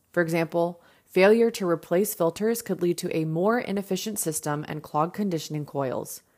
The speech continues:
It could also shorten the life of your compressor fan. Electrical failure.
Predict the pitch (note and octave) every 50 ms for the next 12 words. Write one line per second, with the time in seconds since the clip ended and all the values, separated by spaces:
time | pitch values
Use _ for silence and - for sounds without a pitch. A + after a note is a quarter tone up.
0 | _ _ _ _ _ - F3 - F#3 - - D#3+ G3+ A3 - B3 G#3+ - - F#3+
1 | F#3+ G3 F3 E3+ D3+ C#3+ D3 D3 E3+ A3 - - - D#3+ D#3 D3+ C3+ - D#3 C#3
2 | - C#3 C3+ - D3 D3 C#3+ - - - - - E3+ D#3+ - _ _ _ _ _
3 | _ _ _ _ _ _ _ _ _ _ _ _ _ _ _ _ _ _ _ _
4 | _ _ _ _ _ _ _ _ _ _ _ _ _ _ _ _ _ _ _ -
5 | F#3 E3+ E3+ F3 F3+ F3+ - - B3 - B3+ B3 A#3+ - D3+ C#3+ C#3+ C#3+ C#3 C3+
6 | C#3 D#3+ D#3+